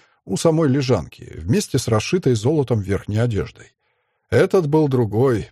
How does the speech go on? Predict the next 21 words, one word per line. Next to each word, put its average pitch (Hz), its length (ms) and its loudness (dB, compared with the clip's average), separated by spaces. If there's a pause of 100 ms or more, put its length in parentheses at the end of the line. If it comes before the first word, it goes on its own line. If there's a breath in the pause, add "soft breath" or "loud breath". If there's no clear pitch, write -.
прямой, 98 560 0
остро 131 400 0
отточенный 123 580 0
клинок 110 640 -2
заканчивался 127 800 0
простой 117 460 0
деревянной 120 500 0
рукоятью 127 720 0 (360 soft breath)
без 95 340 0
всяких - 540 -2
каменьев 117 600 0
и 110 60 -2
золота. 107 560 -6 (540)
Второй 165 380 2
такой 175 320 2
же 143 120 2
меч 147 260 0
атаман 131 460 2
держал 117 400 2
в 110 60 -2
руке, 117 440 -2